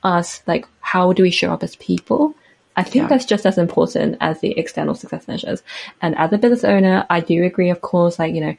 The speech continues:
Speaker 1: making money is very important. Absolutely.
Speaker 2: Yes.
Speaker 1: But it's definitely not the end all be all.
Speaker 2: It's definitely not. And I wanted to say as well, like, yeah, for my membership, so I, we welcomed three new people in, and we had some people, 'cause it's a year, it's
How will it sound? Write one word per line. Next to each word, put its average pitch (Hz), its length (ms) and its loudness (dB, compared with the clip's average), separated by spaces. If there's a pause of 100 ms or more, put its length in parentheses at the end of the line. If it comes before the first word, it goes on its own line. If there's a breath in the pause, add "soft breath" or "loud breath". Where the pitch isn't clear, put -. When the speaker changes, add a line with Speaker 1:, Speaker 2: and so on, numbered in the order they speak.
(140)
Speaker 1:
making 185 320 4
money 220 640 6
is 160 180 0
very 165 340 2
important. 208 600 2 (220)
Absolutely. 180 580 2
Speaker 2:
Yes. 247 80 4 (200)
Speaker 1:
But 175 100 -2
it's 165 220 2 (100)
definitely 202 420 2
not 185 180 2
the - 120 0
end 165 160 0
all 160 140 2
be - 220 -4
all. - 180 -4 (100)
Speaker 2:
It's - 160 -14
definitely 165 340 -2
not. 165 260 0
And 143 320 4 (540 loud breath)
I 170 120 2
wanted 156 160 4
to 147 60 0
say 156 240 2
as 151 120 2
well, 143 200 4
like, 147 220 0
yeah, 151 180 4
for 143 140 -2
my 139 120 4
membership, 139 520 2 (240)
so - 160 -4
I, 131 100 2
we 143 160 0
welcomed 139 280 0
three 135 140 2
new 127 100 4
people 143 260 -2
in, 139 120 4
and 131 60 4
we 143 80 4
had 143 440 -2
some 143 160 -4
people, 135 320 -2
'cause 139 220 -8 (100)
it's 139 140 -10
a 147 40 -2
year, 143 440 0
it's - 160 -12